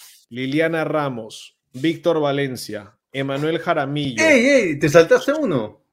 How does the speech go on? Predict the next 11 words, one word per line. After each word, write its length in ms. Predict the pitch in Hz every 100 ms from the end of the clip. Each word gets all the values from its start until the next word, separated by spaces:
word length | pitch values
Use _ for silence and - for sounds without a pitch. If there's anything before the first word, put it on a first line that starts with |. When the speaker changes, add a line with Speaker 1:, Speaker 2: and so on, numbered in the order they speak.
| -
Speaker 1:
No. 540 | 139 139 113 92 _ _ _
Socio 600 | - - 180 180 190 175
Drinks, 640 | 156 165 147 120 98 - - - _ 117
George 360 | 151 165 175 165
Gordillo. 580 | 143 143 156 143 120 113
¿Quién 180 | 160 170
más 140 | 160
está 200 | 151 165
ahí 120 | 156
con 160 | 151 143
once? 440 | 127 - 104 101